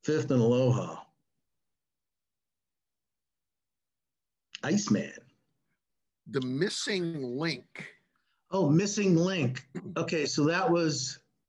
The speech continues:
Speaker 2: That was John
Speaker 1: Conte?
Speaker 2: Conte.
Speaker 1: Yeah.
Speaker 2: Uh, Johnny Vinyl on guitar.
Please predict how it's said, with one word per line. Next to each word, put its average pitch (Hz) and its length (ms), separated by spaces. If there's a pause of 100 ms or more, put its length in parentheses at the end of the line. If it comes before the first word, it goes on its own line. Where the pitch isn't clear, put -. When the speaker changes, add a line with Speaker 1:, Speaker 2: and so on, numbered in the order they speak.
(600)
Speaker 2:
That 165 180
was 160 320 (400)
John - 340
Speaker 1:
Conte? 208 280
Speaker 2:
Conte. 226 420 (880)
Speaker 1:
Yeah. 156 380 (1000)
Speaker 2:
Uh, 127 240
Johnny 156 420
Vinyl 151 440
on 143 160
guitar. 117 840